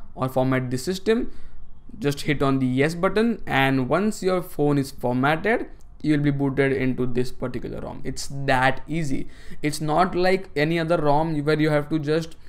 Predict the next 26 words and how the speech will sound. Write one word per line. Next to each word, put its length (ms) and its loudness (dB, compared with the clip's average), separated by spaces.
flash 420 2
the, 480 -2
uh, 480 4
rom 240 4
and 200 2
then 180 2
reboot 360 -2
from 360 0
the 100 0
recovery 640 0
or 200 4
wipe 280 4
the 100 2
data 300 0
from 340 0
the 260 0
recovery. 680 -2
But 340 2
in 200 0
this 120 0
particular 380 2
rom, 300 0
you 160 2
have 340 2
to 340 0
reboot 420 2